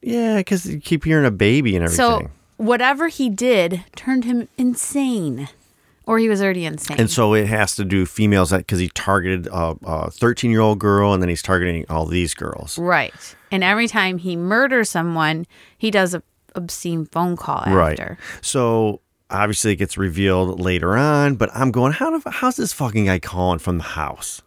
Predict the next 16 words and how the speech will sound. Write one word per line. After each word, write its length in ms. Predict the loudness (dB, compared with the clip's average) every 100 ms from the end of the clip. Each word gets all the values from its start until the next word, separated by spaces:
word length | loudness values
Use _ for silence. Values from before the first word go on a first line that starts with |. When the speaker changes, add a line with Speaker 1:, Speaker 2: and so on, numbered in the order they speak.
| -10
Speaker 1:
Like, 140 | -8
how 120 | -2
do 60 | -2
you 60 | 0
Speaker 2:
Because 180 | -2
that's 320 | 0 0 0 -2
what 200 | -2 0
it, 180 | -2 -4
you 180 | -4 0
could 200 | -2 -2
do 200 | -2 0
that 200 | 0 -2
then. 200 | -4 -4
You 120 | 0
remember, 320 | 0 0 -2 0
I 180 | -2